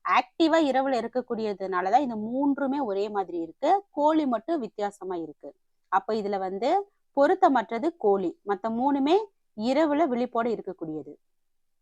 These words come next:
அடுத்து, பின்வருவனவற்றுள் பொருத்தமற்றதை தேர்க. இதுல பொருத்தமற்றது எதுன்னு பாத்தீங்கன்னா எலிதான். ஏன்னா காகம், புறா, பருந்து மூணுமே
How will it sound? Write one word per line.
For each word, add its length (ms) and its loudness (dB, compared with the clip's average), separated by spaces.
அடுத்து, 420 4
பின்வருவனவற்றுள் 1120 4
பொருத்தமற்றதை 1080 4
தேர்க. 360 -4
இதுல 220 6
பொருத்தமற்றது 640 4
எதுன்னு 260 4
பாத்தீங்கன்னா 380 4
எலிதான். 540 8
ஏன்னா 260 6
காகம், 600 10
புறா, 280 10
பருந்து 400 4
மூணுமே 500 8